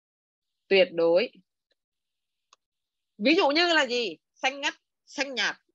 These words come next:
vàng hoe. Tính từ chỉ đặc điểm tương đối. Mấy cái này thì đề thi quốc gia, à, quên, đề thi trung học phổ thông quốc gia, <laughs> quên,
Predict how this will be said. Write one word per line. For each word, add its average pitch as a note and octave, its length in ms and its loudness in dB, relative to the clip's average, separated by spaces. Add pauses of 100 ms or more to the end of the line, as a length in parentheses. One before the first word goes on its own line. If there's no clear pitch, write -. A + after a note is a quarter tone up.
(120)
vàng E3+ 280 -6
hoe. G#3+ 320 -6 (880)
Tính D4 220 0
từ C4+ 380 0 (760)
chỉ C#4+ 420 -2 (160)
đặc A3+ 300 0
điểm G3+ 260 0 (1300)
tương B3+ 220 4
đối. G#3 220 0 (100)
Mấy G#3 160 -10
cái A#3+ 100 -6
này A#3 100 -2
thì A3 120 -4
đề G#3 120 0
thi B3+ 160 -6
quốc D4+ 140 -8
gia, C4 100 4
à, A3+ 260 -6
quên, C4+ 240 -4 (340)
đề G#3+ 80 0
thi C4 120 2
trung C4+ 120 -2
học F#3+ 140 -6
phổ - 80 -4
thông B3+ 240 -6
quốc E4 80 -4 (160)
gia, A#3 140 2
<laughs> - 240 -2
quên, B3 120 2